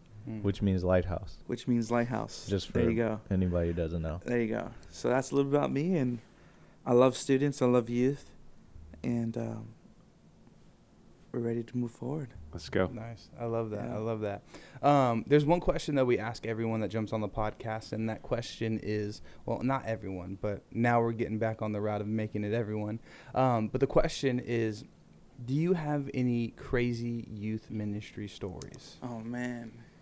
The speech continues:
Speaker 3: See, I have, I have two.
Speaker 1: Oh.
Speaker 3: So the reason, so when I started youth pastoring at Fado, I was supposed to, I was supposed to start in March, but I ended up starting at the end of February,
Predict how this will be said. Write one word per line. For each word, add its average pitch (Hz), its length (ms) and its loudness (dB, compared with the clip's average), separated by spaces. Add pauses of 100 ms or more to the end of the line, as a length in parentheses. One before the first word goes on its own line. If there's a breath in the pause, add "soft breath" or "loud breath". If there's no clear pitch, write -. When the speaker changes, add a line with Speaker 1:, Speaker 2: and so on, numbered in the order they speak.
Speaker 3:
See, 135 500 0 (1400 soft breath)
I 135 120 0
have, 147 340 6
I 135 80 0
have 139 200 4
two. 120 360 4 (420 soft breath)
Speaker 1:
Oh. 123 240 -4 (100)
Speaker 3:
So 131 560 8 (600 soft breath)
the 131 140 4
reason, 156 520 2 (100)
so 131 340 6 (200)
when - 160 4
I 139 40 6
started 160 280 4
youth 143 180 4
pastoring 135 460 0
at 127 80 2
Fado, 117 420 2 (440 soft breath)
I 123 80 0
was 123 80 0
supposed 139 320 0
to, 135 100 -2 (240)
I 143 120 10
was 160 100 10
supposed 151 400 6
to 151 60 -2
start 123 280 4
in 113 160 4
March, 123 760 4 (640 soft breath)
but 131 100 10
I - 20 12
ended 151 200 8
up 139 100 6
starting 135 540 6
at 123 180 0
the 123 120 0
end 127 180 4
of 131 80 0
February, 117 680 4